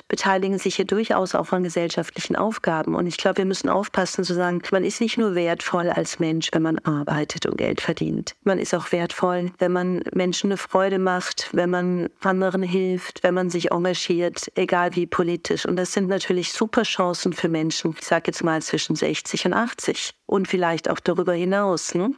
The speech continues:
Aber es kommt nun einfach mal so ein Punkt oder es gibt einfach eine Gruppe von Menschen, die, denen das nicht möglich ist, aus verschiedenen Gründen.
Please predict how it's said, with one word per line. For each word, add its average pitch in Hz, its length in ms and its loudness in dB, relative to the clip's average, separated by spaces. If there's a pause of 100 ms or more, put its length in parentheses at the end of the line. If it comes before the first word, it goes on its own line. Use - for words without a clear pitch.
Aber 190 220 4
es 185 120 -2
kommt 220 260 0
nun 233 140 2
einfach 196 300 0
mal 202 160 2
so 202 80 0
ein 190 120 2
Punkt 233 380 0
oder 190 120 2
es 180 100 -4
gibt - 180 -2
einfach 190 300 0
eine 190 100 0
Gruppe - 400 -2
von 190 220 0
Menschen, 175 420 0
die, 175 340 0
denen 190 220 2
das 196 180 -2
nicht 202 140 0
möglich 180 460 -2
ist, - 160 -2
aus - 100 -2
verschiedenen 190 440 0
Gründen. 160 540 0